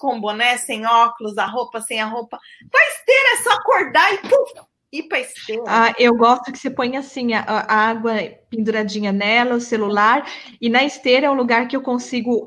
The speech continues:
Speaker 2: correr ouvindo podcast, porque é, é seguro. Ninguém vai te assaltar, então dá pra correr ouvindo música, ou ouvindo aula, ouvindo podcast. Então, é um momento que eu sinto que eu tô fazendo duas coisas, que eu tô treinando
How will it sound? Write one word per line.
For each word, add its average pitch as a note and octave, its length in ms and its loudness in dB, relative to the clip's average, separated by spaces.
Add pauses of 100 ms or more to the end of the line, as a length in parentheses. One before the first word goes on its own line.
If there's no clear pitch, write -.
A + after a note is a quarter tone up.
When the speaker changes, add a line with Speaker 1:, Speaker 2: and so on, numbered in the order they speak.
Speaker 2:
correr B3 320 2
ouvindo C4+ 360 0
podcast, A#3+ 640 0
porque B3 440 -4 (160)
é, G#3+ 500 0
é A3+ 60 2
seguro. A#3+ 680 0 (800)
Ninguém B3 260 6
vai D4 140 2
te D4 120 -2
assaltar, B3 800 2
então B3 340 -2
dá A#3+ 140 4
pra C4+ 180 -4
correr C4+ 300 -4
ouvindo A#3+ 320 0
música, B3 580 -2
ou B3+ 120 4
ouvindo B3 360 4
aula, A#3+ 380 6
ouvindo A#3+ 260 0
podcast. A3+ 520 -4
Então, C#4+ 140 -6 (340)
é A#3 100 -2
um D4+ 100 -2
momento C4+ 480 0
que - 60 -12
eu D4+ 60 -2
sinto C#4 340 -12
que - 140 -8 (360)
eu A3+ 100 0
tô A3+ 80 -8
fazendo C4 380 -4
duas D4+ 260 -2
coisas, A3 440 0
que B3+ 100 -2
eu B3 80 2
tô C4+ 140 0
treinando C4 720 2